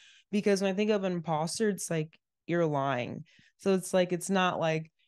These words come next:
you're saying you're a podcast host and you never posted a podcast episode, or you're saying that you're a mom when you don't have a kid. Like, you're actually doing what you're doing, but your brain hasn't really caught up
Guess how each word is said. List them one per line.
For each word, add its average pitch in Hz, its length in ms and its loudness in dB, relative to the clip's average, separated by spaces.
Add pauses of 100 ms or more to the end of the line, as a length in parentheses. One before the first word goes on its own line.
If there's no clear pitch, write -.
(160)
you're 170 140 0
saying 170 320 0
you're 160 220 0
a 143 60 -4
podcast 160 520 0
host 151 320 -2
and 151 80 -2
you 151 80 0
never 151 240 0
posted 147 500 -4
a 113 80 -4
podcast 151 460 -4
episode, 143 400 -4
or 147 60 -2
you're 147 180 -2
saying 156 300 -2
that 143 180 -4
you're 151 160 -2
a 143 40 -4
mom 147 460 -2
when 143 160 -4
you 151 220 -4
don't 143 260 -2
have 143 220 -4
a 139 60 -6
kid. 165 420 0
Like, 151 180 -4 (340)
you're 165 300 -2
actually 170 720 -2
doing 190 340 0
what 160 160 -2
you're 147 160 0
doing, 202 640 0 (380)
but 165 240 0
your 170 220 0
brain 151 420 2
hasn't 151 320 -2
really 139 320 -4 (200)
caught 143 260 -2
up 131 160 -4